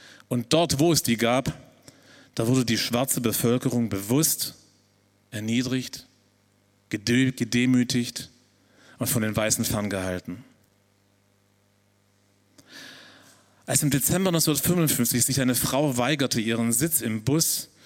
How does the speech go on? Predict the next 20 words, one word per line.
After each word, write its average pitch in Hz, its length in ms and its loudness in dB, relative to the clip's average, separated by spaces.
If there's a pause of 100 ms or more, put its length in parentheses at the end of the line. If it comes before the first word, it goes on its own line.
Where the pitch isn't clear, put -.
(280)
und 107 140 -10
in 117 60 -8
diesem 113 220 -2
Bus, 156 320 2
da 113 100 -2
durften 123 260 -4
die 120 60 0
Schwarzen 127 380 0
dann 185 220 4
sitzen, 202 520 2 (480)
wenn 123 80 2
es 123 60 2
noch - 140 0
Plätze 156 340 2
gab 113 400 0 (400)
und 120 120 -2
wenn 123 100 2
kein 123 200 2
Weißer 117 360 0
reinkam. 123 480 0